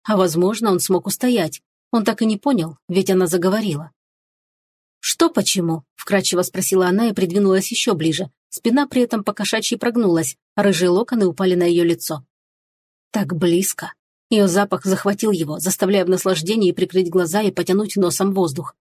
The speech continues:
Мысли стремительно улетали прочь, утопая в пульсирующем желании.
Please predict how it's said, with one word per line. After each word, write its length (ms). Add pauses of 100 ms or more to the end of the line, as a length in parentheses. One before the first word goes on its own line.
(100)
Мысли 320
стремительно 600
улетали 380
прочь, 380
утопая 400
в 80
пульсирующем 600
желании. 500